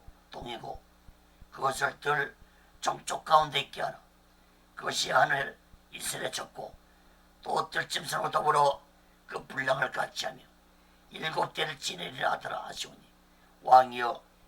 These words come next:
그 예상은 이러하니이다. 곧 지극히 높으신 자의 명정하신 것이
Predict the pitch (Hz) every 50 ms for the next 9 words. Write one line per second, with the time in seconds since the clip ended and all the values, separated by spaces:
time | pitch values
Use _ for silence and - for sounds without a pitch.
0 | - - - - - - - - - - - - - - 139 147 147 147 143 -
1 | - - - 143 135 - - - - - - - - - - - - - - -
2 | - - - - - - - - - - - - - - - - - - - -
3 | - - - - - - - - - - - - - 175 - - - - - 139
4 | - 151 139 127 131 127 123 - - - - - - - - - - - - -
5 | - _ - - - 185 165 156 151 156 - - 165 180 - - - - - -
6 | - - - - -